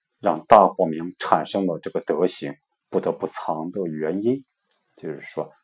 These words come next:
此所以大明之德不可不藏也。如果不藏其德啊，就会出现以上这些过失。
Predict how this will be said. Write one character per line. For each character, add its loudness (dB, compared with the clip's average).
此 -4
所 -2
以 -6
大 4
明 -10
之 -18
德 -6
不 -2
可 -6
不 -6
藏 -10
也。 -16
如 -4
果 -2
不 -2
藏 -6
其 -8
德 -8
啊， -8
就 -8
会 -8
出 -10
现 -8
以 -8
上 -2
这 -10
些 -12
过 -8
失。 -16